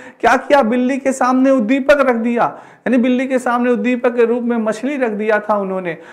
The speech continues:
और जैसे ही बिल्ली ने उद्दीपक को देखा, जैसे ही मछली को देखा और उसने प्रतिक्रिया करना क्या किया? आरंभ कर दिया, और उसका लीवर पे पैर पड़ा और लीवर खुल गया, यानी दरवाजा खुल गया,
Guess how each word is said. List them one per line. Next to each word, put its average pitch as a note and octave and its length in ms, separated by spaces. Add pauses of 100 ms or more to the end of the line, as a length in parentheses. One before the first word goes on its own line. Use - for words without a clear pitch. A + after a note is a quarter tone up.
(160)
और F#3 60
जैसे C4+ 400
ही D4 80
बिल्ली A#3+ 340
ने B3 140
उद्दीपक A#3 480
को A3 100
देखा, A#3 420 (220)
जैसे B3 280
ही C#4+ 60
मछली B3 400
को A#3 160
देखा A#3 360
और G#3+ 240
उसने A3 340
प्रतिक्रिया G#3+ 540
करना G#3 340
क्या A#3+ 200
किया? C4+ 260 (320)
आरंभ A3+ 400
कर G3+ 140
दिया, G3 260
और - 440
उसका A3 420
लीवर G3 400
पे G3+ 160
पैर F#3+ 280
पड़ा G3 440 (260)
और F3+ 80
लीवर F#3 300
खुल G#3+ 280
गया, E3+ 380
यानी G#3+ 220
दरवाजा G3 400
खुल C#4+ 240
गया, G#3+ 220